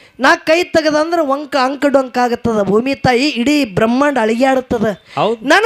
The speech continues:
Speaker 1: ಜಾಗಿಗೆ ಯಾರಿಗಾರು ನಿಂದ್ರಸು, ನಾ ಬರ್ತ ಅಂದಾಗ ವಿಶ್ವಾಮಿತ್ರಗಾಗಲಿಲ್ಲ. ಯಾಕ? ವಿಶ್ವಾಮಿತ್ರ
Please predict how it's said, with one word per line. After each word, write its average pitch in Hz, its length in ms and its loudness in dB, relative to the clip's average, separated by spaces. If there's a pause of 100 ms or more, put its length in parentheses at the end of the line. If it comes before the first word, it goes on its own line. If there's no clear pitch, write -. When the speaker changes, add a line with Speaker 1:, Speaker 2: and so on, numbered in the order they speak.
Speaker 1:
ಜಾಗಿಗೆ 403 380 2
ಯಾರಿಗಾರು 359 400 0
ನಿಂದ್ರಸು, 349 440 -2
ನಾ 311 220 0
ಬರ್ತ 277 320 -2
ಅಂದಾಗ 254 420 0 (540)
ವಿಶ್ವಾಮಿತ್ರಗಾಗಲಿಲ್ಲ. 220 1200 0
ಯಾಕ? 277 360 2
ವಿಶ್ವಾಮಿತ್ರ 320 960 -2